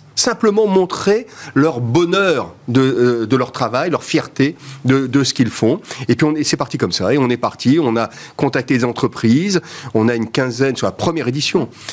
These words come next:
on a eu une quinzaine d'entreprises. Et on a fait cent vingt œuvres, euh, qui, euh, avec beaucoup d'émotion, montrent à quel point que l'on soit autodidacte, bac plus vingt-huit, qu'on soit,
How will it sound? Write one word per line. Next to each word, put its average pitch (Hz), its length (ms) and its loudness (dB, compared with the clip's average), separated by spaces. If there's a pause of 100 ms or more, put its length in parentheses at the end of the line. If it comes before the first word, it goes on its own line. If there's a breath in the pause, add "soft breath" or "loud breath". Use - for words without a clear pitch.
(120)
on 117 140 2
a 123 80 2
eu 123 160 4
une 110 140 0
quinzaine 120 640 -2
d'entreprises. 123 840 0 (760)
Et 139 240 2
on 117 180 0
a 107 80 0
fait 131 300 0
cent 135 180 -2
vingt 117 240 -2
œuvres, 110 240 0 (460 loud breath)
euh, 110 240 2
qui, 143 580 2
euh, 110 220 0 (200)
avec 113 220 0
beaucoup 170 320 0
d'émotion, 139 720 0
montrent 151 360 2
à 131 40 -2
quel 123 240 -2
point 143 380 -2 (280 loud breath)
que - 80 2
l'on 135 160 2
soit 123 420 -2
autodidacte, 135 840 -2
bac 139 260 -2
plus 135 200 0
vingt-huit, 135 600 0
qu'on 139 180 -2
soit, 131 400 0